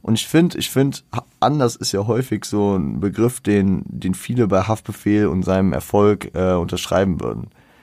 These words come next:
Haftbefehl rappt einfach anders. Haftbefehl ist einfach anders. Warum ha-, feiert man Haftbefehl? Ja, weil er anders ist als die anderen. Er, er, er kann Themen so rüberbringen, beziehungsweise er kann so komisch auf seine eigene Art rappen,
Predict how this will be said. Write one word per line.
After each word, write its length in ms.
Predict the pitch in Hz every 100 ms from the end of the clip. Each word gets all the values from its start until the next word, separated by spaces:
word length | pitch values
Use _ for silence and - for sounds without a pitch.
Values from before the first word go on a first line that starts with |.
| _ _ _ -
Haftbefehl 460 | 117 - - 95
rappt 280 | 92 98 -
einfach 340 | 71 - - -
anders. 380 | - - -
Haftbefehl 460 | 120 123 110 - 90
ist 260 | - - -
einfach 300 | 87 76 -
anders. 360 | 71 69 -
Warum 180 | 92 101
ha-, 80 | -
feiert 340 | - 107 -
man 120 | 95 110
Haftbefehl? 400 | 123 95 - 85
Ja, 160 | 98
weil 120 | 123
er 100 | 123
anders 300 | 127 147 120
ist 140 | 76 -
als 180 | - -
die 120 | -
anderen. 420 | 76 73 - - - - - _
Er, 320 | - 127 120
er, 480 | - 117 117 98 - - _ -
er 440 | 104 110 107 101 - -
kann 280 | 123 117 -
Themen 500 | - 131 143 135 95
so 180 | 113
rüberbringen, 680 | 120 131 131 104 113 117 120
beziehungsweise 540 | 92 - 110 104 104
er 140 | 98 95
kann 340 | - 110 117
so 240 | 101 110 123
komisch 600 | - 123 127 120 120 -
auf 120 | -
seine 260 | 104 101
eigene 380 | 85 113 110 101
Art 260 | 107 110 98
rappen, 420 | 107 - 110